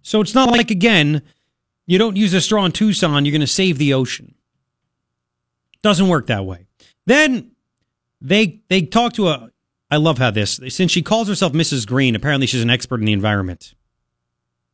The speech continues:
I'm not an expert, but I go on facts. Uh, Missus Green, I love this.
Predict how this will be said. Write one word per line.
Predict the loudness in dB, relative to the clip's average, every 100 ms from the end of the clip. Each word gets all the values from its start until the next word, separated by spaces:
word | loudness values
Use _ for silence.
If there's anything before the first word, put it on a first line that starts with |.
| _ _ _ -6
I'm | 0
not | 2 2
an | 0
expert, | -2 -6 -6 -6
but | -8
I | -6
go | -4 -2
on | -4 -4
facts. | -2 -2 -4 -8 -12 -14 _ -20 -20 _ -2
Uh, | 2 2 2
Missus | 0 2 0 -2
Green, | -4 0 2 2 0 -2
I |
love | 0 -2
this. | -4 -8 -8